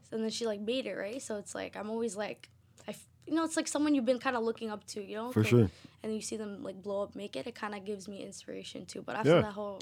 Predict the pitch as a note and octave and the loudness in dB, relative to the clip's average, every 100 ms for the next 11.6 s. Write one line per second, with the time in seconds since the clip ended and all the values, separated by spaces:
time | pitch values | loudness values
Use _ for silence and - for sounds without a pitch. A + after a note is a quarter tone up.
0 | - G3 G3+ - - G3+ G3+ G3 G3 G3+ | -12 -12 -12 -12 -12 -10 -10 -10 -12 -12
1 | - G3 G3 G3 F#3 F3+ - - - - | -10 -8 -6 -6 -8 -10 -12 -14 -14 -20
2 | - - - G2+ F#2 E2 D#2+ D2 - B2 | -20 -8 2 4 4 2 -10 4 12 12
3 | - D#3 D#3 D3+ A2+ B2 B2 - A2 C3 | 12 12 12 12 12 12 12 8 12 12
4 | B2+ A2 G#2 A2+ G2+ G#2 B2 A2 A2 B2+ | 12 12 12 12 12 12 12 12 12 12
5 | B2 G#2 - A3+ A3+ A3+ A3+ C4 - - | 12 10 8 4 2 2 0 2 2 10
6 | A4 E4+ - C4+ F#4+ - - - C#4+ A3+ | 10 12 10 12 12 12 4 4 6 6
7 | G3+ - G3 E3+ D3+ C3 G#2+ D3 C#3 F4 | 6 12 12 12 12 12 12 12 12 12
8 | E4+ - C4 C4 C4+ C#4 B3 A#3 - B3+ | 10 10 10 10 8 6 4 2 4 4
9 | B3+ B3 B3 C4 D#4 - G#4 - - - | 6 4 6 6 6 10 8 8 0 6
10 | A2 - B2+ B2 A#2 - G#2 A3+ A3 - | 6 6 -2 2 4 8 6 6 0 0
11 | - F#3 G3 G3+ G2 F#2+ | -10 -10 -10 -4 4 4